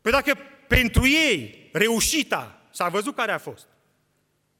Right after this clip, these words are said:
oare cum va arăta copiii noștri? Vă rog, în modul cel mai sincer, gândiți-vă la aceste lucruri. Oamenii ăștia au pus mulți la bătaie pentru copilul lor.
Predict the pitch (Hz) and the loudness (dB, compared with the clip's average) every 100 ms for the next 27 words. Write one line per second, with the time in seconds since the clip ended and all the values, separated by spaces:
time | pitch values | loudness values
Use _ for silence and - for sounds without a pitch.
0 | _ _ _ _ _ _ _ _ _ 143 | _ _ _ _ _ _ _ _ _ -8
1 | 180 269 247 226 214 214 214 208 196 147 | -8 -6 -4 -4 -6 -8 -10 -10 -10 -12
2 | - 92 85 _ _ _ _ _ _ _ | -14 -20 -20 _ _ _ _ _ _ _
3 | _ _ _ _ _ _ _ _ _ _ | _ _ _ _ _ _ _ _ _ _
4 | _ _ _ _ _ 139 214 233 - - | _ _ _ _ _ -4 -2 -4 -6 -20
5 | _ _ _ _ _ _ 143 175 196 190 | _ _ _ _ _ _ -10 -8 -8 -8
6 | 185 170 175 151 131 147 160 180 131 120 | -6 -6 -8 -10 -8 -8 -8 -10 -10 -10
7 | 110 107 - 98 92 101 - _ _ _ | -10 -12 -16 -18 -18 -20 -20 _ _ _
8 | _ _ _ _ _ _ _ _ _ _ | _ _ _ _ _ _ _ _ _ _
9 | - 147 196 208 208 214 196 214 196 202 | -8 -4 -2 -2 -2 -2 -4 -6 -8 -8
10 | 214 175 156 135 151 131 113 120 117 120 | -8 -6 -8 -8 -10 -10 -12 -16 -16 -18
11 | 127 117 107 87 | -18 -18 -18 -20